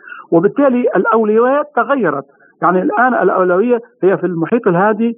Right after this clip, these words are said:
وشرق البحر الأبيض المتوسط، ونرى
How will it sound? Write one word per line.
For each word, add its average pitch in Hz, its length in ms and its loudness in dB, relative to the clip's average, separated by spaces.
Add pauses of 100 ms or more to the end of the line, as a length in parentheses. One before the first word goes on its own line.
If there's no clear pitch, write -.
(220)
وشرق 190 1300 0
البحر 190 300 0
الأبيض 185 320 -2
المتوسط، 165 600 -4
ونرى 208 420 2